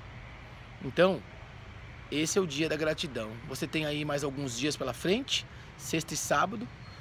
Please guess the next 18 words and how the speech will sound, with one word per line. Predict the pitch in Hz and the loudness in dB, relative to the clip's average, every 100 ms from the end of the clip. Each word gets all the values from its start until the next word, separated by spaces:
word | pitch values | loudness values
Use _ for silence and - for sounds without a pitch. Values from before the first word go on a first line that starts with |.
| - - | -12 -2
pra | 151 | 2
que | 202 | 4
essa | 190 | 6
carta | 202 220 262 277 | 8 8 8 8
chegue | - 262 262 | 6 8 8
à | |
mão | 262 285 | 6 8
dela. | 214 196 202 - - - - 180 | 10 10 6 0 -14 -12 -2 6
Mesmo | 262 359 403 | 6 6 4
que | |
de | 311 | 4
forma | 233 277 311 | 8 10 10
eletrônica, | 285 - 208 269 294 214 | 4 8 10 10 8 2
escaneada, | - 226 196 170 202 254 208 - - | 6 8 8 8 8 8 6 2 2
print, | 175 233 - | 4 4 4
um | 196 | 6
WhatsApp, | 190 - 170 180 202 | 6 6 6 6 4
mas | 190 196 - | 4 4 2